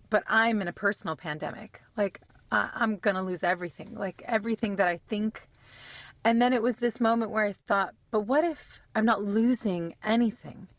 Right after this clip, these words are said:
What if I'm actually gaining everything? And what if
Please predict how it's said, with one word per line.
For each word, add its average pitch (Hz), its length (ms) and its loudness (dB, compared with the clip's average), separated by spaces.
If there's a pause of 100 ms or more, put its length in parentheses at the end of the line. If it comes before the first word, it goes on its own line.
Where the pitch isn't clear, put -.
(640)
What 262 180 2
if 330 160 0
I'm 220 200 2
actually 220 640 -2
gaining 196 520 0 (100)
everything? 185 760 -2 (840)
And 233 220 4
what 311 220 6
if 226 440 -2